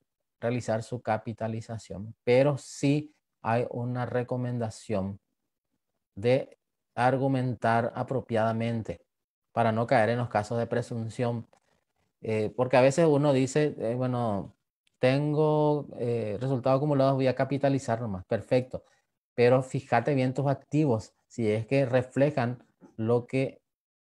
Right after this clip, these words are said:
dice tu contabilidad. Si la caja es real, si, eh, los créditos son reales, si las mercaderías son reales, si los bienes de uso son reales. Todo, fíjate, porque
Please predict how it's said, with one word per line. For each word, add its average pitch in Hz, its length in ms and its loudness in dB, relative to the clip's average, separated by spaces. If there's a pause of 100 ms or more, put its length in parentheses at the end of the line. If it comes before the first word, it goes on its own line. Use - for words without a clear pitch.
(120)
dice 120 280 -6
tu 120 120 -8
contabilidad. 120 640 -6
Si 113 160 -6
la 110 180 -4
caja 139 320 4
es 127 140 -2
real, 117 380 -2 (400)
si, 127 720 -2
eh, 107 240 -6
los 107 280 -8
créditos 139 440 4
son 117 120 -4
reales, 107 540 -2 (380)
si 113 520 -6
las 107 200 -4
mercaderías 117 580 -2
son 117 160 -6
reales, 104 480 -6 (1120)
si 120 200 -6
los 117 140 -2
bienes 135 300 0
de 120 200 2
uso 139 400 2
son 110 260 -6
reales. 104 500 -4 (560)
Todo, 131 500 2
fíjate, 123 460 -4
porque 135 460 -4